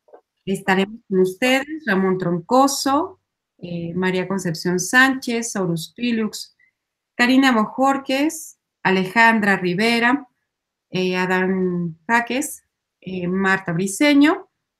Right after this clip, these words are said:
y Adriana Santana. Muchísimas gracias, pues, muchísimas gracias a todos ustedes.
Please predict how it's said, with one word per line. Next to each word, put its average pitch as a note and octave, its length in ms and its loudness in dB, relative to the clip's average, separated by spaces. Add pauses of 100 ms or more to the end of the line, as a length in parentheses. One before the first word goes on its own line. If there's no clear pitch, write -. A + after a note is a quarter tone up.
(220)
y F3 340 -10
Adriana E3 360 2
Santana. - 300 -18 (840)
Muchísimas C4 680 0
gracias, A#3+ 560 -2 (260)
pues, G3+ 260 -6
muchísimas G#3 560 -4
gracias G3 380 -2
a E3 120 -8
todos E3+ 260 -4
ustedes. - 500 -12